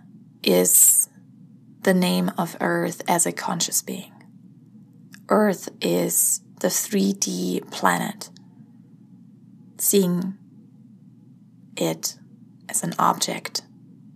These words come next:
that is just randomly moving through space. And we're living on top of that object, and we're using the object for our benefit.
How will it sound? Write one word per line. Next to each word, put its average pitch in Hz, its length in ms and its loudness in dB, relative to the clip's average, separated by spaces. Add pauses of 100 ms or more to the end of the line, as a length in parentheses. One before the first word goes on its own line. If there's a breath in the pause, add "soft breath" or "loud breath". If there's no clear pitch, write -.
(400)
that 180 180 -2
is - 160 0
just - 280 -2
randomly 175 720 -2 (600)
moving 170 300 -6
through - 180 -14
space. - 520 -4 (4000 loud breath)
And 180 160 -2
we're 170 100 4
living 170 300 0
on 180 140 -2
top - 200 -2
of - 120 -6
that - 200 -2 (360)
object, - 600 -2
and 175 280 -6
we're 175 580 -4 (200)
using 175 440 -2
the 175 100 -4
object - 520 -2
for - 340 -4
our - 280 -2
benefit. - 560 -8